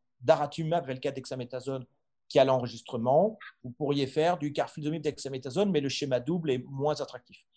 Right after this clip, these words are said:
Vous pouvez avoir un schéma carfilzomib, trois drogues, mais aujourd'hui, on n'en a pas. C'est en cours d'enregistrement sur la base d'Ikema et de Candor, avec un anti-C D trente-huit,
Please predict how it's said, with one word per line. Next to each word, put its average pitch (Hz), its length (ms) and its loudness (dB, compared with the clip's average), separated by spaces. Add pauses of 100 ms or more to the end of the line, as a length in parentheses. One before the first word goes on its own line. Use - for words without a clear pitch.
(560)
Vous 196 100 6
pouvez 233 260 4
avoir 202 220 8
un 190 80 4
schéma 175 500 2 (420)
carfilzomib, 190 800 4
trois 185 220 6
drogues, 220 340 4 (1300)
mais 147 60 4
aujourd'hui, 254 300 8
on 277 40 6
n'en 208 100 6
a 160 80 4
pas. - 320 -2 (680)
C'est 190 240 2
en 190 100 4
cours 285 340 6
d'enregistrement 123 800 -2 (720)
sur - 180 0
la 131 140 6
base 143 380 4 (160)
d'Ikema 143 600 -2
et 131 80 -6
de 123 120 -4
Candor, 123 560 -4 (220)
avec 240 300 4
un 226 80 4
anti-C 170 320 -2
D 147 60 -2
trente-huit, 143 520 -6